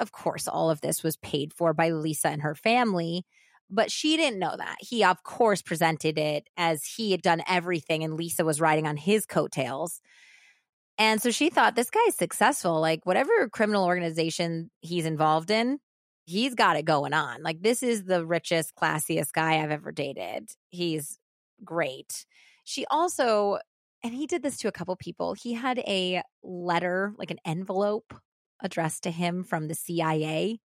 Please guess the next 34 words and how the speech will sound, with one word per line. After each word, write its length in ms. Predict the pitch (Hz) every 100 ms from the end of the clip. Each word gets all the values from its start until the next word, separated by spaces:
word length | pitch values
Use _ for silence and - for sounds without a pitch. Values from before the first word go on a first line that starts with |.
| _ _
and 140 | 277 269
he 180 | 277 247
put 260 | - 349
it 120 | 349
in 80 | 254
his 140 | 240 214
office 540 | 196 220 - 165 160 -
and 260 | 185 180 -
pretended 600 | 214 - 180 190 180 165
like 200 | 160 156
he 100 | -
was 140 | 165
part 280 | - - 165
of 80 | 160
the 60 | 165
C 300 | - 165 156
I 220 | 160 160
A, 300 | 165 160 160 - - -
like 280 | 214 240 - -
a, 200 | 208 180
<laughs> 380 | 233 - - -
a 60 | 196
C 280 | - 254 226
I 140 | 202
A 420 | 196 175 180 185 _ -
operative 640 | 170 175 185 - 180 175 - - 285 311 _
would 280 | 202 208 - - -
frame 640 | - - 196 208 202 208 208
an 200 | 190 180
<laughs> 0 |
envelope 1040 | 185 190 175 - 214 - 175 285 247 - - _ _ _ _ - 359 370 -
and 300 | 247 226 202 285 - - _ -
show 600 | - - 262 220 220 208
everyone 920 | 226 214 190 220 214 196 190 202 233